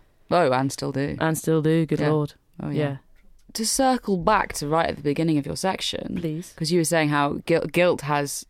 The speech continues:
Speaker 1: a societal function, but shame seemingly has none.
Speaker 2: Yeah.
Speaker 1: But do we not think that there is a use there that perhaps we learn to not just act on impulse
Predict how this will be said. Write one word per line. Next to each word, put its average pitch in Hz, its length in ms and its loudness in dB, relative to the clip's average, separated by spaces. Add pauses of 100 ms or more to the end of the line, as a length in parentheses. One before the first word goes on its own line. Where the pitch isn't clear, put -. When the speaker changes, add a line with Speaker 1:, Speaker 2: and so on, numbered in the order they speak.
Speaker 1:
a 143 60 -6
societal 139 460 -2
function, 143 360 -4
but - 100 -4
shame 139 340 0
seemingly 139 440 0
has 151 260 0
none. - 280 -4
Speaker 2:
Yeah. 147 300 2 (120)
Speaker 1:
But 180 100 0
do 180 40 2
we 185 60 4
not 202 200 2
think 185 220 -2
that 160 260 0 (1200)
there 170 240 6
is 175 140 4
a 160 180 2
use 156 400 0
there 135 240 2
that - 200 -2
perhaps 135 480 -4
we 151 120 2
learn 143 420 2
to - 140 -4
not 143 280 0
just 143 160 -6 (100)
act - 280 -4
on - 140 -2
impulse - 720 -2